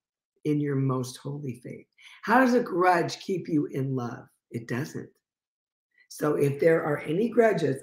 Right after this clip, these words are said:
against anybody in your life, please remove it today. Say, "I will no longer hold a grudge over this person again." It could be the very spouse you live with. It could be a parent. It could be a sibling.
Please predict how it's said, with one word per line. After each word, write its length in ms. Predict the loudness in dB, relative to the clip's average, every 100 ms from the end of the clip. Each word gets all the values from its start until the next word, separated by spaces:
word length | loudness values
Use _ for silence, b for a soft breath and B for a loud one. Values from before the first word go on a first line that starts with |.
| -6
against 460 | -4 -2 -4 -6 -16 _
anybody 580 | 0 2 4 2 2 0
in 120 | -2
your 160 | 0 0
life, 280 | -2 -4 -10
please 680 | -4 0 2 0 -4 -12 -20 b b b 2
remove 500 | 6 6 4 4 4
it 180 | 2 0
today. 500 | -2 -2 -2 -2 -2
Say, 360 | -2 -2 -2 -2
"I 180 | 2 2
will 200 | 2 2
no 220 | 0 2 2
longer 520 | 2 2 0 0 -2
hold 300 | -4 -6 -4
a 40 |
grudge 480 | -4 -2 -2 -4 -8 -2
over 200 | 0 0
this 220 | -2 -4
person 400 | -6 -6 -6 -8
again." 320 | -6 -8 -10 B B B
It 140 | -2 2
could 140 | 4
be 100 | 4
the 140 | 4
very 320 | 2 4 2 0
spouse 480 | -2 -4 -2 -2
you 100 | -2
live 220 | -2 -4 -6
with. 160 | -10 -12 B B B
It 120 | 2
could 140 | 4 4
be 140 | 4
a 80 | 2
parent. 560 | -4 -4 -4 -4 -6 -10
It 100 | -8
could 140 | -4 -4
be 120 | -6
a 40 |
sibling. 640 | -8 -8 -8 -6 -6 -6